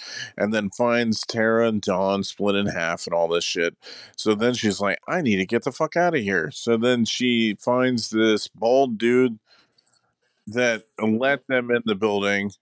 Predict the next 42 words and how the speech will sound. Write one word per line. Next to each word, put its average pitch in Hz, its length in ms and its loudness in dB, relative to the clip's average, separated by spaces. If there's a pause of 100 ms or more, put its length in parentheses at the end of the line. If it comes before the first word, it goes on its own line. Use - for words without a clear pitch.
(140)
did, 139 240 2
like, 131 220 -2
a 107 40 -6
bunch 107 280 -2
of 95 80 0
shit. 92 420 -2 (400)
Then 120 160 2
eventually 117 720 0 (320)
she 127 640 0 (260)
gets 123 260 -2
caught 127 400 -2
by 117 200 2
him, 113 340 0
they 110 160 2
disfigure 107 600 0
him, 98 280 -2
and 95 180 -2
then 98 440 -4 (300)
you 101 360 0
could 98 220 -2
tell 98 400 0
that, 95 180 0 (500)
and 113 180 0
then 123 120 2
at 107 140 0
one 117 240 0
point 110 360 -2
the 101 120 -2
cops 120 420 -4
show 95 300 0
up, 85 220 2 (520)
and 104 280 -2
then 98 420 0 (420)
I 104 80 0
think 175 260 0
he 156 220 2
shoots 117 360 0
himself 98 440 0
in 92 80 -2
the 80 80 -2
face, 80 400 -4
right? 101 300 0